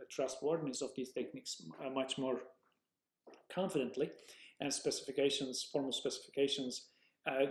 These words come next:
giving us a way to translate our knowledge into algorithm development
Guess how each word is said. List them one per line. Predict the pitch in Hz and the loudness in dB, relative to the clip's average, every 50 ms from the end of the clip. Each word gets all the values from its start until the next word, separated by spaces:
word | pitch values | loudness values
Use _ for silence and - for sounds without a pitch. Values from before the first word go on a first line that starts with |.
| 131 | 2
giving | - 147 139 139 139 139 | 0 2 2 4 4 2
us | 139 - - | 2 2 2
a | 135 | 2
way | 123 120 127 131 131 127 | 4 6 8 8 8 8
to | 127 - 143 | 6 4 -2
translate | - - - 143 139 139 - - 143 135 131 123 127 - - - - | -4 -2 0 0 0 0 0 0 4 4 4 4 4 0 -6 -6 -2
our | 165 147 131 127 | 0 2 2 2
knowledge | 127 127 135 139 143 139 135 127 - - - 160 | 2 2 4 4 6 6 4 4 2 -2 -6 -8
into | 127 - - - 135 131 131 131 - | -10 -10 -6 -2 0 0 0 0 0
algorithm | 139 127 127 123 143 131 - 139 127 | 0 0 2 2 2 0 0 -2 -8
development | 120 120 135 131 123 123 - 135 127 123 - - | -6 -4 -2 -2 -2 -2 -4 -6 -10 -10 -10 -14